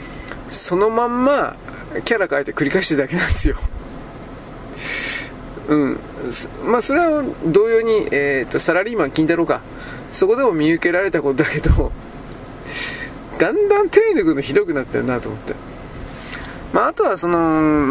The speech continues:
本宮さんって確か創価学会、今でも創価学会やってんのかな。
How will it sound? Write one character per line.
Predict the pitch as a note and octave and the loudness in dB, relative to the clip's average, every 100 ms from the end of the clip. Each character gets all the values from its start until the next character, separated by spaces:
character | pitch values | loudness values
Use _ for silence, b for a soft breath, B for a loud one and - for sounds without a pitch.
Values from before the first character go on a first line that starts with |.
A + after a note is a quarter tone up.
| E3 | 2
本 | E3 D4 | 4 4
宮 | C4+ F#3+ | 4 4
さ | E3 | 0
ん | C#3+ | 0
っ | |
て | C3 | -2
確 | - E3 - | 0 0 0
か | D3 | -2
創 | - F3+ | 2 0
価 | F3+ F#3 | 2 0
学 | A3 | 0
会、 | - - D3+ C3 A#2 G#2+ | 0 0 0 0 -4 -2
今 | E3+ A3+ G#3+ | 2 2 2
で | |
も | C#3+ | -2
創 | - D3 | 0 2
価 | B2+ | 2
学 | D#3+ F#3 | 0 0
会 | C#3+ | 0
や | A2+ G#2 | 0 -2
っ | |
て | - F#3 | 0 2
ん | G3+ | 2
の | C#3+ | 0
か | C3 | 0
な。 | C3+ A#2 | 0 -2